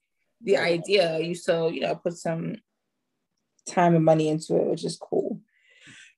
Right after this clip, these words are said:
Speaker 2: It was a nice
Speaker 1: Um,
Speaker 2: present for sure, but, um, and very heartfelt, the, from his heart to you.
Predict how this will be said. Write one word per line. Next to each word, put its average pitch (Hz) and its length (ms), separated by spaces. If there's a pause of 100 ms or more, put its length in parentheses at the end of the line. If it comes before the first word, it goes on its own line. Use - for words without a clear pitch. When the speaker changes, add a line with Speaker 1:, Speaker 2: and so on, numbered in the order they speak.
(400)
Speaker 2:
It 170 60
was 175 140
a 240 100
nice 196 300
Speaker 1:
Um, 202 220 (180)
Speaker 2:
present 165 360
for 170 80
sure, 123 360
but, 170 420 (720)
um, 135 500 (180)
and 208 100
very 247 200
heartfelt, - 560
the, 165 220
from 202 180
his 233 160
heart 214 360 (180)
to 147 180
you. - 280